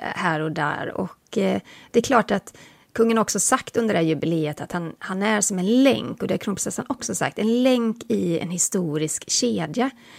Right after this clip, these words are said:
Och de återkommer till det här hela tiden. Så det är ett av de här budskapen som kungahuset verkligen vill få ut, att det här handlar kanske inte om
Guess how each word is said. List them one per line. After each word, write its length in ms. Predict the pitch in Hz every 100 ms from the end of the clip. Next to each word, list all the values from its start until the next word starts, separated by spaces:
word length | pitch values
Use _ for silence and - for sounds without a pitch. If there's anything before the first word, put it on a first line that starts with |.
| -
Och 220 | - 214
de 240 | 208 262 -
återkommer 680 | 302 254 - 240 381 320 233
till 200 | - 175
det 80 |
här 180 | 156 147
hela 440 | - - 196 165 160
tiden. 400 | - 339 - -
Så 100 | 208
det 140 | 240
är 20 | 294
ett 140 | -
av 60 | 233
de 40 |
här 80 | 202
budskapen 540 | 180 160 - 160 165
som 120 | 180
kungahuset 500 | 170 185 160 151 175
verkligen 300 | 175 160 165
vill 120 | 165 160
få 160 | 302
ut, 240 | 339 - -
att 220 | - - - - - -
det 100 | -
här 400 | 185 247 233 220
handlar 560 | 220 220 214 190 202 202
kanske 280 | - 185 185
inte 200 | 165 170
om 180 | 160